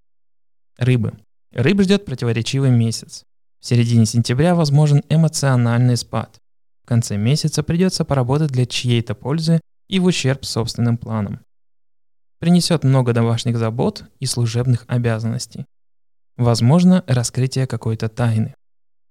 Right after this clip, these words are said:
В самые трудные рабочие моменты на помощь всем приходит коньяк. Да, тот самый из провинции коньяк, французский,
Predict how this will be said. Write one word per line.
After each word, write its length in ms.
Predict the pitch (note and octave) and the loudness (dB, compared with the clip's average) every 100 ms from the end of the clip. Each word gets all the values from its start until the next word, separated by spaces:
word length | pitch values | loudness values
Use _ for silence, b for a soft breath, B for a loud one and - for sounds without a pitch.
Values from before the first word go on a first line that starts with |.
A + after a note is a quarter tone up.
| _ _ | _ _
В 40 | |
самые 300 | - A#2+ A#2+ | -2 0 0
трудные 320 | A#2 C#3 B2+ A#2 | 0 0 2 0
рабочие 380 | A#2 A#2+ - | 0 -2 0
моменты 340 | B2 E3 A3+ G3 | 2 4 4 4
на 160 | E3+ | 2
помощь 400 | C#3 D3+ E3+ E3+ | 2 2 2 2
всем 260 | - C3 C3 | -2 -2 -2
приходит 480 | - A#2 B2 B2 A2+ | -2 -4 -2 -4 -2
коньяк. 520 | B2+ B2 A2+ G#2 - | 0 2 0 -4 -14
Да, 340 | - C#3 E3 B2 | -6 0 2 0
тот 280 | - C3+ - | -2 -6 -6
самый 480 | - C#3+ C3 A2 | -2 2 2 2
из 140 | A2+ B2 | -2 -8
провинции 500 | - A#2 B2+ A#2+ A2+ | -6 -2 0 -2 -4
коньяк, 480 | A2+ A2+ A#2 F3+ - | -2 0 0 -2 -4
французский, 800 | - A2+ G#2+ C#3+ E3 - A#2+ | -6 -4 -2 -4 -4 -4 -6